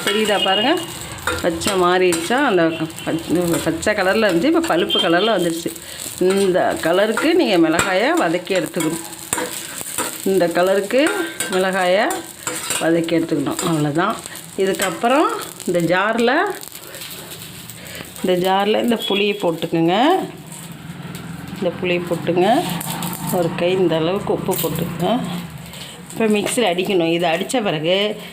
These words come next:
இந்த சர்க்கரையை எடுத்து போட்டு அடிக்கணும். அடிச்ச பிறகு பச்சை மிளகாயை போட்டு அடிக்கணும். அடிச்சுட்டு கொண்டு வந்து காட்டுறேன். ம்,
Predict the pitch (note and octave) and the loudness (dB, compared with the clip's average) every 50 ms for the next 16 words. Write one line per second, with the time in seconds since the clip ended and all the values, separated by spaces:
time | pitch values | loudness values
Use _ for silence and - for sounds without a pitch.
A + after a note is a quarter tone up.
0 | - - - G3 F#3 F#3 - G3+ F#3 - - C4 B3+ A#3+ G#3 E3+ E3 D#3 - G#3+ | -10 -6 -2 -2 0 0 0 -2 -2 -2 0 0 2 2 2 0 -2 -2 -4 -4
1 | G3+ G#3 F3 - - E3 D3+ C#3+ D3 D3 D#3+ D3+ D3+ - - - G3+ G3 - - | -2 -2 -4 -2 -2 -2 0 0 0 0 0 0 -2 -2 -4 -4 -2 -2 0 0
2 | A#3 G3+ F#3 E3 E3 F3 G3 A3+ C#4 F4 G4+ G#4+ G#4+ - - - - - - - | 0 0 2 2 2 2 2 2 2 2 2 0 -2 -4 -10 -14 -14 -14 -14 -14
3 | - - - - - - - - - - - - - - - - - - - - | -16 -18 -20 -20 -20 -20 -20 -20 -20 -20 -20 -18 -18 -16 -12 -10 -10 -10 -10 -16
4 | - - - - - - - - - - - - - A#3+ A#3+ B3 C#4+ C#4+ C4+ B3 | -18 -18 -18 -18 -18 -16 -16 -14 -12 -12 -8 -4 -2 -2 0 2 4 4 4 4
5 | G3 F#3+ F#3+ F#3+ G3 A3 D4 D#4+ - D4 A#3 G3 G#3+ F3+ E3 E3 D#3 E3 D#3 C#3+ | 4 2 2 2 2 2 2 2 2 0 0 2 0 0 0 0 0 0 0 0
6 | - - - G#3+ G#3+ G#3 G#3 G#3 - - - C4 C4+ C4 G#3+ F#3 F#3+ G3+ F#3 E3+ | 0 -2 -2 0 0 0 0 0 -2 -2 -2 -2 -2 0 0 2 2 2 2 2
7 | D#3+ E3 E3+ E3+ E3+ E3 - E3+ D3 C3+ D3 F#3 A#3+ D4+ F4 G4+ G4+ G4+ - - | 2 0 0 0 0 0 0 0 0 2 2 2 2 2 2 0 -2 -6 -12 -16
8 | - - - - - - - - - - - - - - - - - - - - | -18 -18 -18 -18 -20 -20 -18 -18 -12 -12 -4 -2 -2 -2 -2 -4 -10 -12 -14 -14
9 | - - - - - - - - - - - - - - - - - - - - | -14 -14 -12 -12 -12 -14 -12 -12 -12 -12 -10 -10 -10 -10 -10 -10 -8 -8 -8 -8
10 | - - - - - - - - - - - - - - - - _ - - - | -6 -6 -6 -6 -6 -8 -8 -8 -8 -8 -8 -10 -12 -14 -14 -16 _ -20 -20 -20
11 | - - - - - - - - F3 F#3 E3 | -20 -20 -20 -20 -20 -10 -4 -2 -2 -2 -2